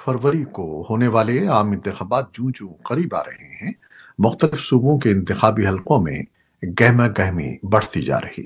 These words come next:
ہے۔ وسطی پنجاب کے اضلاع میں مسلم لیگ نون کے نامزد امیدواروں اور پی ٹی آئی کے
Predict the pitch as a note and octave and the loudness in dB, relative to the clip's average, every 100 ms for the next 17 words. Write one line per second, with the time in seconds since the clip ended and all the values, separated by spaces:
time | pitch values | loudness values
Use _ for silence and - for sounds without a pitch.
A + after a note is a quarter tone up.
0 | - - - - _ _ _ _ _ _ | -10 -10 -10 -14 _ _ _ _ _ _
1 | - _ - - - - C3 - E3 C#3+ | -20 _ -16 -12 -10 4 4 6 6 6
2 | C#3+ E3 F3 C#3+ B2 B2 D#3+ A2+ C#2+ D#2+ | 6 4 2 0 0 2 0 0 -6 -8
3 | G#2 - A2 G#2 A2 G2 B2 C3+ B2+ F#2+ | -8 -8 -6 -4 -4 -4 -2 -2 -2 -2
4 | G2 B2+ D3 B2+ F2+ F2+ D#2+ D#2+ G2+ A2 | 2 2 2 0 -2 -4 -6 0 2 2
5 | - _ _ _ _ F#2+ G2 - B2 A#2+ | -4 _ _ _ _ 2 2 0 -8 -4
6 | C3+ C3+ B2 - F2 C2+ | -2 -2 -4 -6 -6 -6